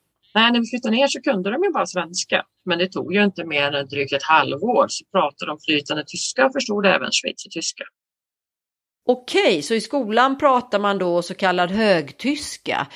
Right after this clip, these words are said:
Speaker 2: Men hur lärde de sig schweizertyska som är en sorts, eh, schweizisk dialekt av tyska?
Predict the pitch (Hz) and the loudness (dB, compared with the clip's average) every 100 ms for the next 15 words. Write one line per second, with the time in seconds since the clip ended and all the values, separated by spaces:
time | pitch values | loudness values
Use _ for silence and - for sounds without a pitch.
0 | - - - 226 285 277 294 277 233 240 | -16 -18 -4 2 6 8 8 6 4 2
1 | 233 247 233 - 262 214 - 190 - 302 | 2 0 2 4 4 4 0 -4 0 -2
2 | - - 185 165 214 208 214 208 214 - | -2 -2 -2 0 -2 -2 -2 -2 -6 -6
3 | - - 208 202 202 196 190 214 294 226 | -10 -4 0 2 2 2 4 4 4 -2
4 | 202 196 180 190 392 - - 160 143 160 | -2 2 4 4 0 -4 -4 -4 0 -4
5 | - - - | -4 -10 -10